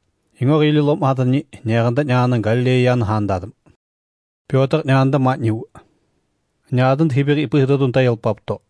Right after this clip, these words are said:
Мансаван сянгар чит нидым хайынгу. Иисус няанда вахалы. Ненесе няанды мадым.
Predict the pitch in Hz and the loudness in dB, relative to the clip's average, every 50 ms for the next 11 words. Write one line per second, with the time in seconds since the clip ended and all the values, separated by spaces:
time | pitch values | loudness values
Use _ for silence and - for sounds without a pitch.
0 | - - _ _ _ _ - 139 143 131 135 143 135 120 - 160 139 139 143 147 | -20 -20 _ _ _ _ -2 0 0 2 2 0 0 0 0 0 0 0 0 -2
1 | 135 - - 131 - - 123 120 117 107 110 113 107 104 101 95 110 - - _ | -2 -4 -6 -4 -2 -2 -2 -2 -2 0 0 0 -2 -2 -4 -6 -8 -12 -16 _
2 | _ _ _ _ _ _ _ _ _ _ _ _ _ _ _ _ - 131 123 - | _ _ _ _ _ _ _ _ _ _ _ _ _ _ _ _ -4 -2 -2 0
3 | - 185 160 - 156 147 147 151 151 151 147 143 123 131 110 107 107 - _ - | 0 0 0 2 0 2 2 2 2 2 2 0 0 -2 -2 -4 -8 -10 _ -20
4 | - _ _ _ _ _ _ _ _ _ _ _ _ _ _ _ - 131 139 147 | -20 _ _ _ _ _ _ _ _ _ _ _ _ _ _ _ -6 -2 -2 -2
5 | 143 - 196 180 165 151 151 135 123 117 117 113 107 92 90 101 | -2 0 0 0 0 0 0 -2 -4 -4 -4 -4 -6 -8 -10 -16